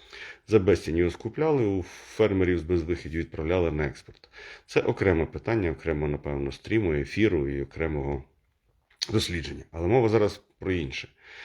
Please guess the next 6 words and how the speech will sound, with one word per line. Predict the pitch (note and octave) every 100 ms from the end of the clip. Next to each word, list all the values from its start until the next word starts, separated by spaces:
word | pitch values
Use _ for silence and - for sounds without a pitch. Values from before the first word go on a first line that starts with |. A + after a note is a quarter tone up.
| - - - - -
Не | F2 A#2
розумію | C#3+ B2+ C#3+ C#3 A2 G2+ A2+ B2+ _ _ _ _ _
і | G2+
не | G2 G#2
сприймаю, | - - G2+ F2+ F2+ F2+ A2+ C3 - _ - - - - _ F2+
е, | F2+ F2 F2 F2 F2 F2 F2 F2 F2 E2+